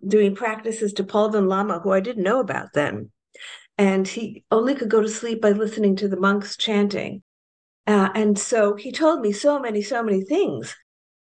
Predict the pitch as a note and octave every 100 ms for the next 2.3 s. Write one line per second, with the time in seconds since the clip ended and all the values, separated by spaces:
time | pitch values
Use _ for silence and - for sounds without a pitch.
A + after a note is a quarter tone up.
0 | - G#3 G3 G3 - G3+ G3 G3+ D#4 C#4+
1 | G#3+ A3 - A#3 G#3+ G#3+ G#3 G#3 A#3+ A#3+
2 | B2 -